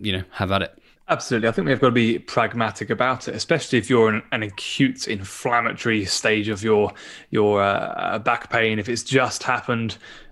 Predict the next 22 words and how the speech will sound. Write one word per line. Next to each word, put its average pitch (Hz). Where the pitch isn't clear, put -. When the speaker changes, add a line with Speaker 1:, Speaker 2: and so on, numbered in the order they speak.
Speaker 2:
uh, 113
having 143
looked 135
at 117
the, 120
the 120
evidence 117
for 160
this, 156
the, 110
the 123
realistic 127
change 127
in 117
any 113
down 113
the 110
line 110
healing 107
is 127
quite 123
minimal 117